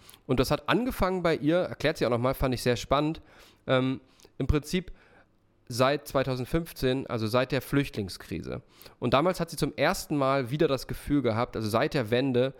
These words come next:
sich neuen Denkstrukturen fügen zu müssen. Schlimmer wurde das dann nochmal mit covid neunzehn. Klar, haben wir alle mitbekommen. Da hatte sie das Gefühl, dass ihre Grundrechte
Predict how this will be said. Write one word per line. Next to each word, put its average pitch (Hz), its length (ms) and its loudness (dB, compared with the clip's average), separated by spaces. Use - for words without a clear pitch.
sich 123 400 -2
neuen 123 580 2
Denkstrukturen 127 1040 0
fügen 160 520 2
zu - 180 -6
müssen. 90 320 -6
Schlimmer 147 600 2
wurde 131 160 2
das 127 140 -2
dann 127 140 0
nochmal 123 340 2
mit 117 220 -2
covid 123 320 0
neunzehn. 151 580 0
Klar, 117 280 0
haben 165 120 2
wir 113 140 0
alle 107 140 2
mitbekommen. 151 680 0
Da 110 80 0
hatte 131 180 0
sie 120 160 -2
das 120 160 -2
Gefühl, 131 400 0
dass 113 260 -2
ihre 110 360 2
Grundrechte 117 800 -2